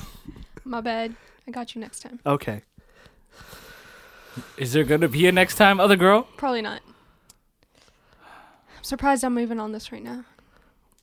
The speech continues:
Speaker 3: Keep
Speaker 1: So,
Speaker 3: talking.
Speaker 1: <laughs> um, thanks for being on it, by the way.
Speaker 2: No problem.
Speaker 3: Yeah, that's cool.
Speaker 1: I, I guess we could talk about God Particle.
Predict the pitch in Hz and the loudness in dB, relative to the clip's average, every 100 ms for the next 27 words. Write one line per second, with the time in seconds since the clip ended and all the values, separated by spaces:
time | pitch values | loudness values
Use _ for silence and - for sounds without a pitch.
0 | _ - - 196 156 131 101 - - 330 | _ -12 2 6 8 6 0 -12 -10 -10
1 | 403 - - 156 156 147 139 - - _ | -8 -8 -4 2 2 2 -2 -10 -20 _
2 | _ - - - - - - 196 269 - | _ -20 -20 -20 -20 -20 -2 4 6 6
3 | 202 180 160 185 160 147 131 131 127 123 | 8 8 8 8 6 4 2 2 2 2
4 | 147 - - - - - - - 247 285 | 0 -4 -16 -18 -18 -20 -20 -14 -14 -12
5 | - - 233 - - - - - 120 120 | -14 -14 -14 -18 -20 -20 -20 -12 -10 -12
6 | - 135 - 110 - _ 160 156 - 156 | -16 -20 -16 -16 -16 _ 0 0 0 2
7 | 165 - 202 185 175 156 147 143 135 - | 2 2 0 2 2 2 4 4 4 0
8 | _ - - _ _ _ - - _ _ | _ -20 -20 _ _ _ -20 -20 _ _
9 | _ _ _ _ _ _ _ _ - 131 | _ _ _ _ _ _ _ _ -8 -2
10 | 120 127 - 95 90 87 90 | -2 -2 -4 -8 -12 -16 -16